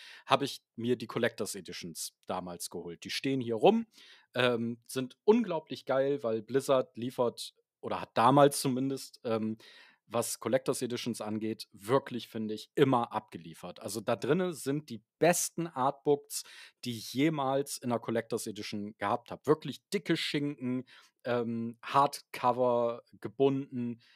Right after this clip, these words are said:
super tolle Teile. Richtig cool. Dennoch irgendwie viel nicer Stuff dabei, so in dem Hauptding, äh, dieser Kopf mit dem, mit dem,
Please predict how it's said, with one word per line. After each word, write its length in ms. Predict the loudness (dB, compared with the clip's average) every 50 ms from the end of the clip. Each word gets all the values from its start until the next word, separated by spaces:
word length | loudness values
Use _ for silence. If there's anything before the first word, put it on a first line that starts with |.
| _ _ _ _ _
super 480 | -12 -12 -6 -4 -4 -2 0 0 0
tolle 280 | 0 -2 -8 -8 -8 -12
Teile. 360 | -14 -14 -16 -16 -16 -18 -20 _ _ _ _ 2
Richtig 420 | 2 2 2 0 -8 -14 -14 -16
cool. 160 | -16 -16 -18 -18 _ _ _ _ _ _ _ _ _ _ _ _ _ _ -20 -20 _ _ _ _ _ 2
Dennoch 400 | 4 6 6 4 2 0 -8 _ _
irgendwie 480 | 2 2 2 2 -2 -4 -4 -4 -4 -6
viel 420 | -8 -10 -6 0 2 2 2 2 -2
nicer 420 | -4 -4 -2 -2 -2 -2 -2 -6 -6
Stuff 340 | -8 -2 -2 -2 -2 -2 -6
dabei, 460 | -8 -8 -4 -2 -2 -2 -2 -2 -4
so 380 | -6 -8 -10 -8 -8 -8 -8
in 140 | -10 -10 -12
dem 260 | -12 -12 -12 -14 -14 _
Hauptding, 680 | -6 -4 -4 -4 -4 _ _ -8 -8 -6 -8 -10 -12 -14
äh, 260 | -16 -12 -12 -12 -10
dieser 260 | -12 -14 -10 -10 -12
Kopf 280 | -10 -4 -4 -4 -4 -4
mit 200 | -12 -16 -12 -10
dem, 380 | -8 -8 -6 -8 -8 -8 -8
mit 160 | -10 -10 -12 -12
dem, 400 | -14 -12 -12 -14 -14 -16 -18